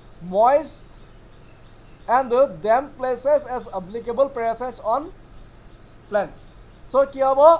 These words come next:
অপশ্যন হ'ব তোমালোকৰ ডি। ডি মানে অল অফ দ্য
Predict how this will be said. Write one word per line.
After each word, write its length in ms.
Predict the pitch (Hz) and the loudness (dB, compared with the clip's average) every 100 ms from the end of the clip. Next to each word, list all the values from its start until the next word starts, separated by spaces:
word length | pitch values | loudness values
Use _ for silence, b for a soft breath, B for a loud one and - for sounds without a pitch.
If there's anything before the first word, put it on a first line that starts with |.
| - | 0
অপশ্যন 220 | 196 269 262 | -8 -6 -2
হ'ব 160 | 269 | -2
তোমালোকৰ 520 | 262 262 262 254 285 254 170 143 | -2 -2 -4 0 2 2 0 -10
ডি। 140 | 220 175 - - - - 165 | -10 -10 -16 -20 -20 -18 -12
ডি 140 | 233 | -8
মানে 180 | 254 294 - | -2 -2 2
অল 180 | 196 208 | 2 2
অফ 120 | 214 | 2
দ্য 180 | 196 | 4